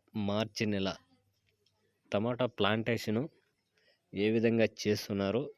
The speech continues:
ఏ విధంగా చేశారో అనేది ఈ వీడియోలో చెప్తాను. ఇన్ఫర్మేషన్ అనేది ఈ వీడియో అయితే లాస్ట్ వరకు చూడండి, ఇంట్రెస్టింగ్‌గా ఉంటుంది. ఫస్ట్ టైమ్ చూస్తుంటే సబ్స్క్రైబ్ చేసుకోండి నా ఛానల్ను.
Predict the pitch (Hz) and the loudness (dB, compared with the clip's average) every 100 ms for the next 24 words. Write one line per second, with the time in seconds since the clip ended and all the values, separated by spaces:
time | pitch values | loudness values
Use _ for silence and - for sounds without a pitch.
0 | - 95 104 107 110 110 - 90 - 104 | -4 0 2 4 2 0 -2 -6 -4 -2
1 | 104 127 - _ - 101 104 101 123 92 | 0 0 -4 _ -12 -6 -4 -2 -2 -4
2 | 95 95 107 107 117 95 - 87 123 - | -4 -2 -2 -2 -4 -8 -6 -6 -6 -10
3 | - - _ - 90 95 101 101 98 92 | -20 -20 _ -12 -8 -2 0 0 -4 -6
4 | 90 90 113 - _ _ _ _ - - | -6 -6 -10 -14 _ _ _ _ -20 -20
5 | - - _ _ - 90 95 123 117 139 | -20 -20 _ _ -14 -4 2 4 4 2
6 | 110 101 110 - 117 123 113 104 101 131 | 2 2 0 0 2 0 0 0 0 -4
7 | - _ - 101 110 117 - 104 107 104 | -6 _ -12 -8 -6 -6 -4 -2 0 -2
8 | 92 95 127 339 - - _ _ _ _ | -2 -2 -4 -8 -18 -20 _ _ _ _
9 | - _ _ _ 98 90 - 123 117 113 | -20 _ _ _ -6 -4 0 0 -2 -8
10 | - 104 113 110 98 - - 113 101 101 | -8 -4 -2 -2 -4 -6 -6 -4 -2 -4
11 | - 98 98 - - - - 95 90 95 | -2 -4 -4 -6 -10 -20 -14 -12 -10 -8
12 | 98 98 98 | -4 -4 -6